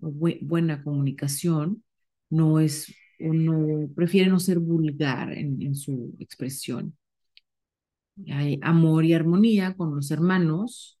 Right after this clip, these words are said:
y nunca se expresarán mal de ellos. También tienen aptitud por diseño de modas o literatura. Aquí,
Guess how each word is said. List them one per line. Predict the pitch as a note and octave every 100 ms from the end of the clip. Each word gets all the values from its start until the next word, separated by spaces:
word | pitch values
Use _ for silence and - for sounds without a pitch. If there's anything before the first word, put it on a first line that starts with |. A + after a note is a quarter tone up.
| _
y | F#3+
nunca | F#3 F3 E3+
se | E3+ E3
expresarán | - D#3 C#3 B2+ C3+ -
mal | - C#3 C#3 - -
de | D3+
ellos. | C3+ B2 C#3 - - _ _ _ _ _ _ _ _ _
También | - E3 D#3
tienen | D#3+
aptitud | D#3 C#3+ D#3+ G3+ G3 F#3+
por | F#3+ G3+
diseño | E3 D#3+ C#3+ C#3
de | C#3
modas | F3 F3+ E3 D3+ D#3 E3 -
o | D#3+
literatura. | D#3 C#3+ C3+ - C3+ - C#3+ - _ _ _ _ _ _ _ _ _ _ _ _ _ _ _ _ _ _ _ _
Aquí, | F#3+ F#3+ A3 G#3+ G#3 -